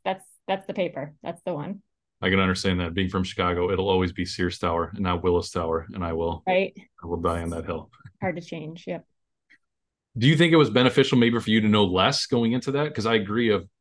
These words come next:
Speaker 2: looking at this paper briefly, it is very unique for J S M. So do you think it was more beneficial to almost have an ignorance to what you now know that you feel like maybe you wouldn't have gone to J S M or there was some benefit to being, like, a first project?
Speaker 1: I think so.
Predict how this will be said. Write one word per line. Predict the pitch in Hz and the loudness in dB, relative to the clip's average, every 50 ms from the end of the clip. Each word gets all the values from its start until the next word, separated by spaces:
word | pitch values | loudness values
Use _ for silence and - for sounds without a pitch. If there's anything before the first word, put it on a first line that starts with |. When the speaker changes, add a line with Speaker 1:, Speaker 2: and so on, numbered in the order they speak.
| _ _ _ _ _ _ _ _ _ _ _ _ _ _ _ - | _ _ _ _ _ _ _ _ _ _ _ _ _ _ _ -2
Speaker 2:
looking | 113 123 135 - 156 | 0 0 2 2 2
at | 143 131 | 0 0
this | 123 - | 0 -2
paper | - 127 123 113 107 | -2 -2 -2 -2 -2
briefly, | 92 101 113 117 107 - 98 95 92 92 _ _ _ - | -2 0 -2 -2 -2 -2 -2 -2 -2 -6 _ _ _ -10
it | 104 98 | -6 -2
is | 107 117 110 101 | -2 -2 -2 0
very | 92 107 104 107 | 0 0 0 2
unique | 98 98 95 95 101 104 98 | 0 0 2 2 0 0 -2
for | - 92 | -4 -6
J | 87 90 95 95 92 92 | -6 -2 0 0 2 2
S | 90 87 - - | 0 0 -2 -6
M. | 87 87 95 113 120 | -4 -2 -2 -4 -4
So | 113 - 107 98 101 95 95 _ _ _ | 2 4 4 4 4 2 0 _ _ _
do | - 104 | -2 -2
you | 104 | 0
think | 95 - 113 107 | 2 2 2 2
it | 113 | 4
was | 107 95 87 | 2 2 0
more | 107 104 98 95 | 0 -2 -2 0
beneficial | 90 98 95 92 92 104 101 - - 101 92 | 0 0 0 0 0 -2 -2 0 -2 -4 -2
to | - 95 90 90 90 87 - _ _ _ _ _ _ | -2 -2 -2 0 -2 -4 -8 _ _ _ _ _ _
almost | - 101 95 95 92 90 - - | -6 -4 -2 -2 -2 -4 -2 -2
have | 98 95 | -2 -2
an | 92 95 95 | -2 -2 0
ignorance | 107 101 101 107 110 110 107 - | -2 -2 0 0 0 0 -2 -2
to | - 101 92 92 92 92 92 92 - | -4 -2 0 0 0 0 -2 -4 -4
what | 113 104 107 104 | 0 2 2 4
you | 101 101 101 | 4 4 4
now | 98 95 95 98 107 | 4 4 4 4 2
know | 113 117 117 123 123 | 2 0 0 0 0
that | 110 101 95 | -2 -2 -2
you | 98 101 101 | -2 -2 -4
feel | 95 - - 104 98 | -4 -4 -4 -2 0
like | 101 98 92 | 0 0 -2
maybe | 101 98 95 98 | -2 -2 -2 -2
you | 95 95 | -2 0
wouldn't | 92 98 98 101 | 0 0 0 0
have | 101 92 92 | 0 -2 -2
gone | 98 95 98 101 | -2 -2 -2 -2
to | - 98 | -2 -4
J | 92 92 101 95 98 | -4 -2 0 0 0
S | 95 - - | -2 -2 -2
M | 101 101 101 98 | -2 -2 0 0
or | 92 95 95 - | -2 -2 -4 -2
there | 107 101 | -2 -2
was | 98 95 - | 0 0 -2
some | 110 98 92 | -2 0 2
benefit | 98 98 98 101 - 107 101 95 | 2 2 2 2 2 0 0 0
to | 104 98 | 0 -2
being, | 92 101 98 98 101 101 101 - _ _ _ _ | 0 0 0 0 0 -2 -2 -6 _ _ _ _
like, | - 101 95 90 | -6 -6 -4 -4
a | 95 | -4
first | - - 110 101 98 - _ _ _ | -2 2 2 2 0 -2 _ _ _
project? | - - 101 92 95 98 101 120 139 139 - _ _ _ _ _ _ _ _ _ _ _ - | -6 0 2 2 2 4 2 0 -2 -2 -8 _ _ _ _ _ _ _ _ _ _ _ -8
Speaker 1:
I | 220 | 0
think | 214 269 262 254 | 2 2 2 4
so. | 254 247 220 175 156 165 | 4 2 2 2 2 -2